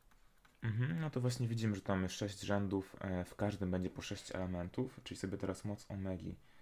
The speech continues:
zapiszemy jako, em, trzydzieści sześć, tak? Po sześć rzędów, k-, w, sześć rzędów, sześć elementów, w każdym razem będzie trzydzieści sześć. Czyli takich par jest trzydzieści sześć możliwych, em,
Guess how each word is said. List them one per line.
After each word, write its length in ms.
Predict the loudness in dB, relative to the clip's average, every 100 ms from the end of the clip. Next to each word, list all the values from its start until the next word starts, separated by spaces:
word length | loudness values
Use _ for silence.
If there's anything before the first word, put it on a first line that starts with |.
| -20 -10
zapiszemy 760 | -2 -2 0 -4 -2 0 0 0
jako, 460 | -2 -2 -2 -2 -2 -8 -20 -20 -20 -20 -20 -20 -6
em, 500 | -2 0 0 -2 -4
trzydzieści 440 | -4 0 0 0 0
sześć, 400 | 0 0 -4 -2
tak? 340 | 0 -2 -8 -12 -6
Po 100 | -4
sześć 220 | -2 -2
rzędów, 240 | -2 -4
k-, 120 | -2 0
w, 880 | 0 -2 -8 -18 -16 -10 -10 -10 -4
sześć 260 | -4 0
rzędów, 240 | 0 -2 -2
sześć 240 | -8 -2
elementów, 460 | 0 2 0 -2 -6
w 40 |
każdym 440 | 0 0 0 -4 -6 -10 -18 -6
razem 360 | 0 0 2 2
będzie 320 | 0 0 -4
trzydzieści 480 | -4 -4 -4 -6 -6
sześć. 360 | -6 -6 -10 -18 -12 -4
Czyli 120 | 0
takich 280 | 0 -2 0
par 220 | 2 2
jest 180 | -2 -6
trzydzieści 520 | -6 -4 -4 -6 -6
sześć 420 | -6 -6 -10 -10
możliwych, 600 | -4 -4 0 2 0 -2 -8 -8
em, 400 | -6 -6 -6